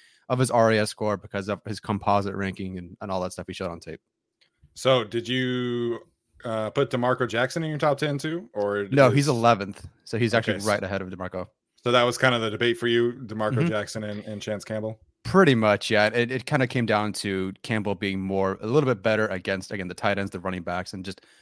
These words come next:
Speaker 1: little bit more processing, a little bit more edge rusher, um,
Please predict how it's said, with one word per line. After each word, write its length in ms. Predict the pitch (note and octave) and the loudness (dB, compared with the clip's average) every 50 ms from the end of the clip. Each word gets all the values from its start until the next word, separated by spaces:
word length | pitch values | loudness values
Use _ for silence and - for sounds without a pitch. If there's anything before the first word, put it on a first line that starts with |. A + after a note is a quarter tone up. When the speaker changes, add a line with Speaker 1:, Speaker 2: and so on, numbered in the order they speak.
| _ _ - | _ _ -8
Speaker 1:
little 160 | A#2 B2 B2+ | -6 -4 -2
bit 60 | A#2+ | 0
more 100 | A#2 A2 | 0 0
processing, 600 | G#2+ - - G#2+ G#2 G2 - A2 F#2+ - A2 G2+ G2 | 2 4 4 4 4 4 0 -4 -6 -4 -4 -4 -4
a 40 | G2 | -4
little 120 | G#2+ G#2 | -4 -4
bit 120 | G#2 G#2+ | -4 -4
more 260 | G2+ G2+ G2+ G2+ G2+ - _ _ _ - | -4 -2 -2 -2 -4 -4 _ _ _ -4
edge 360 | G2+ G2+ G2+ G#2 G2+ F#2+ F2+ E2+ - - | -2 -2 -2 -2 -4 -8 -12 -12 -8 -4
rusher, 500 | - G2+ F#2+ - - G#2 G2+ G2 G2 - - - - | -2 -2 0 0 0 -2 -2 -4 -4 -8 -10 -10 -6
um, 420 | G2+ G2 F#2+ F#2+ F#2 F#2+ F2+ F#2 | -4 -4 -4 -4 -6 -8 -10 -12